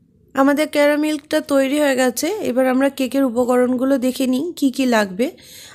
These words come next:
আমি এক কাপ ময়দা নিয়েছি, তার সাথে নিয়ে নিয়েছি মোরব্বা আর নিয়েছি আঙুর। আমি এখানে মোরব্বাটা, উম,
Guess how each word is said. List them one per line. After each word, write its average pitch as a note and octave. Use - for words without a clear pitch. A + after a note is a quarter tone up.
আমি C#4
এক C#4
কাপ C#4+
ময়দা B3
নিয়েছি, C#4
তার C4
সাথে C4+
নিয়ে B3
নিয়েছি B3
মোরব্বা B3
আর A#3+
নিয়েছি B3
আঙুর। A#3
আমি C#4
এখানে D4+
মোরব্বাটা, C4
উম, B3